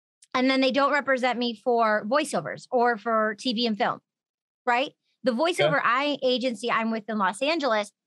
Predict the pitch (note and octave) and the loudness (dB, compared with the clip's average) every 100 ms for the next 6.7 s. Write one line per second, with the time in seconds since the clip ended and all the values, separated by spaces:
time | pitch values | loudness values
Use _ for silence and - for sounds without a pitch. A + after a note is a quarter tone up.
0 | _ _ _ A3+ C#4 E4+ G4 G4 D4 B3+ | _ _ _ 0 2 4 2 2 0 0
1 | G#3 F#3+ F#3 D3+ A#1+ - - B3 C4 C4 | 0 -2 -6 -6 -12 -14 -2 0 2 2
2 | A#3+ B3+ A#3+ B3+ A#3 A#3+ - A3 G#3+ A3 | 0 0 0 -2 -2 -4 -6 -4 -2 0
3 | B3 D3+ - A3 A3+ G#3+ G#3 - - B3 | 2 0 -2 -4 -2 -2 -6 -10 -2 0
4 | B3 - A3+ - B3 - B3+ B3 A#3+ - | 0 -4 -10 -6 -6 -4 -4 -4 -8 -2
5 | A3+ G#3 G#3+ A3 G#3 G3+ G3+ F#3+ G3 F3+ | -2 -2 -4 -2 0 -2 -6 -4 -4 -4
6 | - - - - G3+ G#3 D4 | -8 -10 -20 -6 -2 -2 -4